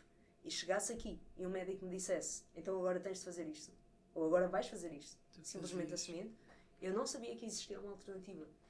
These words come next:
Speaker 1: Eu não ia saber que me podia integrar socialmente sem ter de cortar bocados do meu corpo.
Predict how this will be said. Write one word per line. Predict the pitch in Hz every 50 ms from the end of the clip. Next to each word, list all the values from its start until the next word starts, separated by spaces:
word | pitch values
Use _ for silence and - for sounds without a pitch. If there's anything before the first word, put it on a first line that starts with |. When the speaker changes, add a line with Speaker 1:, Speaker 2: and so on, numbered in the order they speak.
| - - - -
Speaker 1:
Eu | 185 196 208
não | 233 277 302
ia | 277 277 269
saber | - 269 226 220 226 233 233
que | -
me | 226 -
podia | 208 202 202 185 175
integrar | 175 175 185 180 202 - - -
socialmente | - - - - - 180 170 175 170 165 160 160 156 - -
sem | 214 - 262 240 226
ter | 226 214 214 208
de | -
cortar | - 233 202 208 - 175 180
bocados | 185 180 - 180 175 180 180
do | 185 196
meu | 202 220
corpo. | 220 277 254 - - -